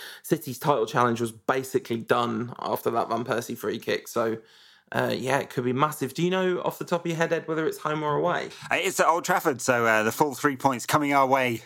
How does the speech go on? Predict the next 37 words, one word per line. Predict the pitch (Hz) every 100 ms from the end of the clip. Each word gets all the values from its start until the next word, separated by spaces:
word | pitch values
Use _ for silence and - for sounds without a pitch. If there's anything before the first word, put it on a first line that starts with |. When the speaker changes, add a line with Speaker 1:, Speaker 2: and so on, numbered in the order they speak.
| -
Speaker 2:
That's | 131
when | 151
we | 147
go | 135
top | 131 151 123
of |
the | 113
table, | 127 135 113
Paul. | 107 110 120 117
Speaker 1:
Oh, | 117 113
it'll | 104
be | -
proper | 120 - 127 123
exciting, | - - 123 95 117
that | 120 -
would. | 98 104 -
I | 214
mean, | 233
you | 262
know, | 269 233 196
we | 190 214
talked | 233 202
about | 190 165 143
how | 143 139 127
close | 131 139 123 120 - -
United | 127 117 117
will | 113
be | 110 107
to | 117
the, | 110 107 - _
the | 117
top | 107 - 107 107
of |
the | 107
league, | 107 104 107
and, | - 110 123 - - - - -
and, | 165